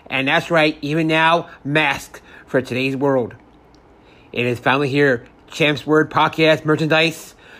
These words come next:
We've all been waiting for it, and it's finally here. I am so excited to let you know, tee public dot com.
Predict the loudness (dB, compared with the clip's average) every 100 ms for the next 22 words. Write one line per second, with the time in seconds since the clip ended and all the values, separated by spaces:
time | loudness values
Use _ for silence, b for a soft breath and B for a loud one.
0 | B B -4 -2 -2 0 -2 -2 2 4
1 | 2 -4 -8 -4 -4 -2 0 0 2 0
2 | -2 -4 B -2 -2 0 0 0 2 2
3 | 2 -2 -8 -8 -4 0 0 0 2 4
4 | 4 2 -8 _ B B B _ -6 -2
5 | -2 0 2 2 2 -2 -12 -2 0 0
6 | 0 0 2 -2